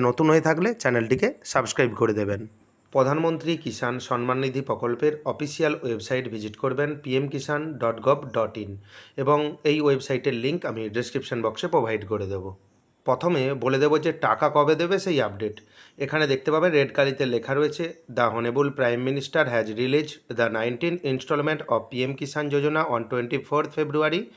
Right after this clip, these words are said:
two zero two five।" এখনও পর্যন্ত পিএম কিষাণ প্রকল্পের ওয়েবসাইটে আপনি দেখতে পাবেন যে আগের যে ইনস্টলমেন্ট, নাইনটিন ইনস্টলমেন্ট, উনিশতম কিস্তির টাকার আপডেট এখানে দেখতে পাবেন যে লাস্ট কিস্তির টাকা টোয়েন্টি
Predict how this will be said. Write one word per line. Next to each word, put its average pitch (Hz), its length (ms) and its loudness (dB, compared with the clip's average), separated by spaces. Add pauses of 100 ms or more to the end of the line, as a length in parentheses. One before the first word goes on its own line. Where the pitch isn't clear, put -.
(320)
two 131 180 2
zero 156 180 2 (160)
two 165 200 2
five।" 107 200 0 (720)
এখনও 160 240 4 (100)
পর্যন্ত 143 420 0 (340)
পিএম 147 260 2 (100)
কিষাণ 147 320 0 (160)
প্রকল্পের 135 420 2 (100)
ওয়েবসাইটে 135 600 0
আপনি 147 140 -6 (120)
দেখতে 113 300 -2
পাবেন 147 220 4 (640)
যে 156 100 4 (220)
আগের 160 280 2
যে 190 60 4 (100)
ইনস্টলমেন্ট, 120 540 2
নাইনটিন 147 400 2 (180)
ইনস্টলমেন্ট, 151 500 2 (100)
উনিশতম 151 460 0 (120)
কিস্তির 139 380 -4 (120)
টাকার 147 260 2 (220)
আপডেট 131 320 2
এখানে 143 280 0
দেখতে - 240 -6
পাবেন 113 200 -2 (100)
যে 139 100 4 (260)
লাস্ট 131 260 2
কিস্তির 135 360 -4
টাকা 139 160 0 (120)
টোয়েন্টি 131 300 0